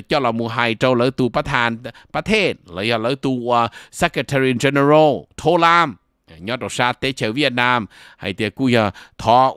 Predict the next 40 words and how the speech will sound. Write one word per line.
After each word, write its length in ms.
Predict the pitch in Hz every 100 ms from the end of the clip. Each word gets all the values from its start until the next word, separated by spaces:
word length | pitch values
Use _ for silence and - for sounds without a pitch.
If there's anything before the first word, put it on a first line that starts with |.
| 123
ở 60 | 117
mua 220 | 135 147
cho 120 | 131
cái 200 | - 117
rong 180 | 123 120
xe 240 | - 143
đồ 120 | 135 117
nữ, 240 | 110 98
ở 40 | 98
tàu 160 | 120
là 100 | 110
một 240 | 101 101 -
giải, 280 | 117 104
lúc 160 | 104 147
mừng 200 | 156 120
mỏ 200 | 117 87
là 120 | 98
ở 220 | 107 117 107
President, 520 | - 170 156 147 98 - - -
lấy, 340 | - 101 101 113
à, 80 | 113 101 110
là 100 | 107
một, 140 | 110 113
ở 100 | 113
tù 140 | 110
Secretary 600 | - 135 120 - 117 110 101
General, 500 | 120 117 117 110 101
nhớ 140 | 127 139
đồ 120 | 104
sa 260 | - 123
tế 220 | 127 135 135
chở 200 | 120 98
Việt 240 | 127 110
Nam, 380 | 107 107 98 82 _ - -
là 140 | 107
một 220 | 107 104 98
trâu 140 | 110
cho 140 | 107
cái, 260 | 131 101 107 -
à, 280 | 107 98 90